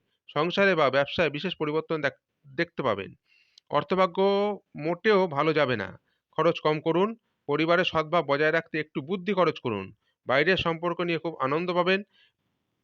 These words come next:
আর পেশাগত ক্ষেত্রে খুব কষ্ট করে দিনটি কাটাতে হতে পারে। কুম্ভ রাশি, চাকরির ক্ষেত্রে দিনটি খুব ভালো। সন্তানদের নি-, সন্তানদের বিষয়ে উদ্বেগ থাকবে।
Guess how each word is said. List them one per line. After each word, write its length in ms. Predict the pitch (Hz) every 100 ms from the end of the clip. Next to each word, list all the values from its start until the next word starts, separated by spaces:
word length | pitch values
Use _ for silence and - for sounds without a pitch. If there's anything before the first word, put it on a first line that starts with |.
| _
আর 140 | 131
পেশাগত 640 | 127 151 202 196 202 196 170
ক্ষেত্রে 340 | 175 - 156
খুব 220 | 156 185 _
কষ্ট 260 | 151 -
করে 220 | 190 175 151
দিনটি 260 | 143 147
কাটাতে 260 | 139 127 131
হতে 180 | 110 101
পারে। 200 | 95 - _ _ _ _ _ _ _ _ _ _ _ _ _
কুম্ভ 260 | 196 208
রাশি, 360 | 202 165 - 107
চাকরির 340 | 151 151 190
ক্ষেত্রে 240 | 185 196 190
দিনটি 220 | 175 175
খুব 160 | 165 135
ভালো। 380 | 151 175 214 _ _
সন্তানদের 540 | - 147 160 175 185
নি-, 180 | 180 175 - _
সন্তানদের 600 | - 143 165 190 202 190
বিষয়ে 360 | 170 160 151 196
উদ্বেগ 340 | 156 151 175
থাকবে। 360 | - 156 143